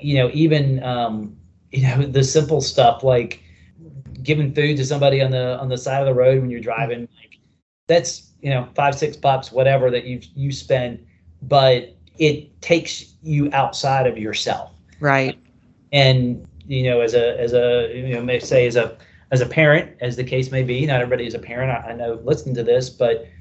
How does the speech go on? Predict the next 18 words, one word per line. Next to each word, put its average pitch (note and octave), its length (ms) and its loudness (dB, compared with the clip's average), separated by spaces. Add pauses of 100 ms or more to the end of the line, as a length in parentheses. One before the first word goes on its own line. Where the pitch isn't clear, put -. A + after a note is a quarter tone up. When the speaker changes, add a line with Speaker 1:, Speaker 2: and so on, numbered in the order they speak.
(120)
Speaker 1:
you B2+ 60 -6
know, D3 140 0
aunt, C3+ 260 -2
uncle, C3+ 380 0
son, C#3 280 -2
daughter, C3 560 2
nephew, C3 520 -2
whatever. B2+ 600 2
Speaker 2:
Yeah. E3+ 340 0 (480)
Speaker 1:
Nephew, C3+ 220 -8
niece, C#3 400 -2 (180)
you C#3+ 160 0
have D#3+ 260 4
those C#3+ 220 4
roles D3 360 4
where B2+ 120 -6
you C#3 120 -4
can B2+ 360 -8